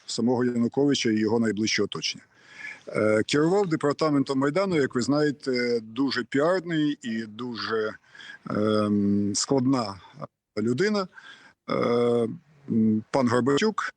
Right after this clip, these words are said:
який не давав жодного результату протягом багатьох-багатьох років після початку слідства.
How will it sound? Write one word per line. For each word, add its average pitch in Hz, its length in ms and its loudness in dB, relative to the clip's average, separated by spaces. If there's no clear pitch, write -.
який 131 600 2
не 131 140 2
давав 139 320 2
жодного 120 340 -2
результату 135 540 0
протягом 120 600 0
багатьох-багатьох 120 920 0
років 117 300 0
після 113 260 -2
початку 101 340 -4
слідства. - 380 -10